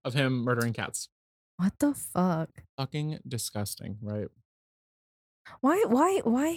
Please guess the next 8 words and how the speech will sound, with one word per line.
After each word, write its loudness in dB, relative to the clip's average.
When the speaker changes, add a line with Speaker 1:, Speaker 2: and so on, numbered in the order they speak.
Speaker 2:
harm 2
animals? 4
That's 4
my 6
biggest 2
thing. -2
Speaker 1:
I 0
don't -2